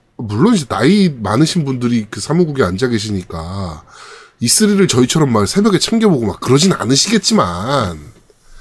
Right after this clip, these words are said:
어? 최소한 이쓰리에서 뭐가 발표됐는지, 어떻게 쇼가 구성됐는지에 대한 리포트 정도는 받아보시고,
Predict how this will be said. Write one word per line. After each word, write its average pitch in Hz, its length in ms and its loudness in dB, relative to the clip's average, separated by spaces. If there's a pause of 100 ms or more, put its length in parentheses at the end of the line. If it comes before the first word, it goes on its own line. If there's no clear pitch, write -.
(580)
어? 139 220 -6 (840)
최소한 254 760 2 (680)
이쓰리에서 277 640 4
뭐가 160 280 4
발표됐는지, 175 640 2
어떻게 - 420 0
쇼가 254 260 0
구성됐는지에 214 760 2
대한 190 160 2
리포트 302 440 0
정도는 294 300 2
받아보시고, 101 1200 -2